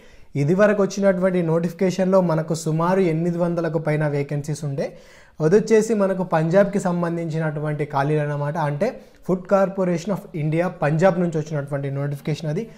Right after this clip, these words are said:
మరి ప్రజెంట్ ఈ నోటిఫికేషన్ వచ్చేసి Food Corporation of India హర్యానా నుంచి వచ్చినటువంటి నోటిఫికేషన్ అన్నమాట. So ఇందులో కూడా మనకు మూడు వందల ఎనభైకి పైగా పోస్టులు అయితే ఉన్నాయి. అదేవిధంగా ప్రతి కేటగిరీకి ఇందులో వేకెన్సీస్ ఉండడం అయితే జరిగిందనమాట.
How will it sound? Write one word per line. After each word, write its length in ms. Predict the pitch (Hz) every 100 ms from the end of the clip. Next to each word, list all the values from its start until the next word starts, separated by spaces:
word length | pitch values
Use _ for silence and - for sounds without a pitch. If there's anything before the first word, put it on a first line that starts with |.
| - - -
మరి 160 | 170
ప్రజెంట్ 420 | 170 180 180 220 233
ఈ 220 | 190 190
నోటిఫికేషన్ 680 | 208 202 202 208 202 - 185
వచ్చేసి 320 | 180 175 220
Food 220 | 180 180 -
Corporation 580 | 196 185 175 180 175 - 170
of 240 | - 175 156
India 220 | 165 208 208 -
హర్యానా 420 | 147 156 196 214
నుంచి 240 | 196 185 180
వచ్చినటువంటి 600 | 160 147 139 147 165 269 - - - -
నోటిఫికేషన్ 580 | 165 170 - 151 151 131
అన్నమాట. 260 | 123 120 127 - - -
So 60 | 185
ఇందులో 340 | 175 180 214
కూడా 240 | 220 233 220
మనకు 300 | 196 190 185
మూడు 280 | 165 185 196
వందల 280 | 196 190
ఎనభైకి 420 | 185 175 175 175 160
పైగా 280 | 165 160
పోస్టులు 400 | 156 143 139 -
అయితే 160 | 156 160
ఉన్నాయి. 420 | 151 156 185 277 - - _ -
అదేవిధంగా 540 | 147 202 220 208 202 202
ప్రతి 320 | 165 151 214
కేటగిరీకి 560 | 214 190 180 175 175 175
ఇందులో 240 | 165 180
వేకెన్సీస్ 560 | 151 147 160 156 151 147
ఉండడం 280 | 139 139
అయితే 140 | 143 147
జరిగిందనమాట. 600 | 151 135 127 123 120